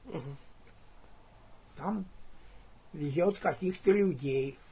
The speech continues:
Speaker 2: Он остановился и меня останавливает. «Кто вы такой?» «Ну, люди вроде гражданские. Ну, я своё удостоверение показываю.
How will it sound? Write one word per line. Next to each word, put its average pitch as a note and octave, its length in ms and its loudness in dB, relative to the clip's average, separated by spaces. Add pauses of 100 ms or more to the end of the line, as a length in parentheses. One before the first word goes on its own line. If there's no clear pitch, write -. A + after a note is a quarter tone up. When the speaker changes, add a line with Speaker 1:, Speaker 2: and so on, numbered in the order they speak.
(260)
Speaker 2:
Он F#3 200 4
остановился E3+ 960 8
и A3 160 8
меня G3+ 480 4
останавливает. C#3 960 2 (120)
«Кто D#3 260 0
вы F#3 120 6
такой?» D3 600 4 (1500)
«Ну, D#3+ 520 -2 (760)
люди F3+ 440 2
вроде E3+ 400 4
гражданские. D#3 1080 2 (840)
Ну, D#3 120 -2
я G#3 220 6
своё F#3 400 4
удостоверение F#3+ 1000 4
показываю. D#3 1000 -2